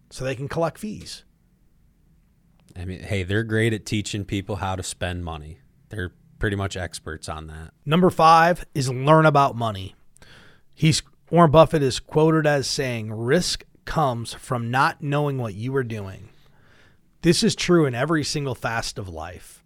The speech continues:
Speaker 1: If you don't know what you're doing, I don't care what it is, you can put yourself in harm's way. I, I,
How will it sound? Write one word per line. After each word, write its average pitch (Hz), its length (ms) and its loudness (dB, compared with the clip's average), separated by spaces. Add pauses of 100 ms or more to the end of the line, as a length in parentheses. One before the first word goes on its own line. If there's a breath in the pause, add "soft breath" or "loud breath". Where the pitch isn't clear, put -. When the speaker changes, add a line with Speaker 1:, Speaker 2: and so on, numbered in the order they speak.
(140)
Speaker 1:
If - 160 -16
you 170 140 -2
don't 196 180 4
know 147 120 0
what 139 140 -2
you're 127 120 -4
doing, 101 460 -10 (1160 soft breath)
I - 40 -12
don't 131 140 -2
care 139 140 -2
what 110 160 -4
it 95 80 -8
is, 92 380 -14 (720)
you 135 140 -4
can 127 120 -2
put 139 140 -4
yourself 117 380 -8
in 101 60 -10
harm's 98 300 -12
way. 98 160 -12
I, 139 160 -6
I, - 160 -12